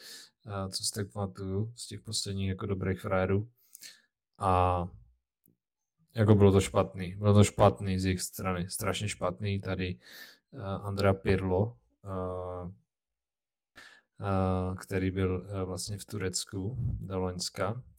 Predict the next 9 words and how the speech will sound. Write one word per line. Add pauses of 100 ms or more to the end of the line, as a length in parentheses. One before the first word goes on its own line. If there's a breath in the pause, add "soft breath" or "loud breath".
(140)
kde
mimochodem,
eh, (600)
byl
i
tady
boreček
Fabio
Borini,